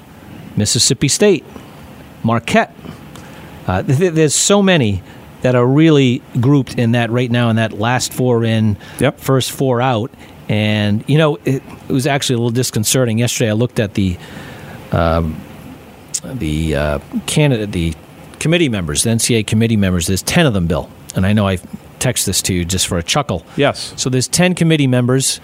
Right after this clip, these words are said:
Speaker 1: Uh, I believe it's eight athletic directors and two conference commissioners.
Speaker 2: Okay.
Speaker 1: Um, one played or coached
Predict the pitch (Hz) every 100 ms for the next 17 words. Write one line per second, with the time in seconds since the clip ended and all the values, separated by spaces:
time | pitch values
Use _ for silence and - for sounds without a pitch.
0 | - - - - 98 104 104 104 107 131
1 | 120 107 - 151 165 - 131 117 143 135
2 | - 127 123 - 127 120 - - 107 107
3 | - 135 123 - 120 - 110 - 104 90
4 | - - - 107 123 131 - - - -
5 | - - - 95 95 87 82 - - -
6 | - - - - - - - - 95 131
7 | 160 95 113 131 - - - - - -
8 | 147 147 156 180 180 - - - - -
9 | - 123 123 175 123 - -